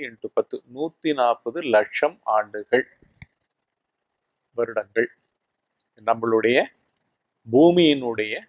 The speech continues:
கணக்குப்படி இந்த பிரபஞ்சத்துல பலவிதமான உயிரினங்கள் வந்து, உயிரினங்களும், அ, பிறந்து தோற்றத்துக்கு வந்து மறைகின்றது.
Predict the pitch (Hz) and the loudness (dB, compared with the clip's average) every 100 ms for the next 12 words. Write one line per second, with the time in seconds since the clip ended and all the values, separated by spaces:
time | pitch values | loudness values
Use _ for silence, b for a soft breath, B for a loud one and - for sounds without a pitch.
0 | _ 107 104 - 117 - 98 120 233 302 | _ -8 -8 -8 -8 -6 -2 0 0 -2
1 | _ _ _ _ _ _ _ _ _ _ | _ _ _ _ _ _ _ _ _ _
2 | 131 147 135 120 120 117 131 113 - 113 | -6 2 4 6 4 4 0 -2 0 2
3 | 214 - _ _ _ _ - 123 147 147 | 2 0 _ _ _ _ 4 6 6 4
4 | 135 131 123 127 160 120 123 139 131 117 | 2 2 0 0 -2 -4 -4 -2 -2 -4
5 | 107 104 104 - - 247 _ _ _ _ | -6 -8 -10 -18 -16 -16 _ _ _ _
6 | _ _ _ _ _ _ _ _ _ _ | _ _ _ _ _ _ _ _ _ _
7 | _ _ _ 131 151 151 139 135 123 123 | _ _ _ 2 4 4 2 -2 0 0
8 | 175 175 120 113 107 _ _ 127 127 127 | 0 4 4 4 -2 _ _ 4 4 4
9 | 131 - 120 139 117 107 104 104 101 180 | 2 4 4 4 -2 -4 -4 -6 -2 -4
10 | 320 _ _ _ _ _ _ _ 110 110 | -4 _ _ _ _ _ _ _ 2 6
11 | 127 120 101 95 95 151 | 6 4 -6 -14 -6 -4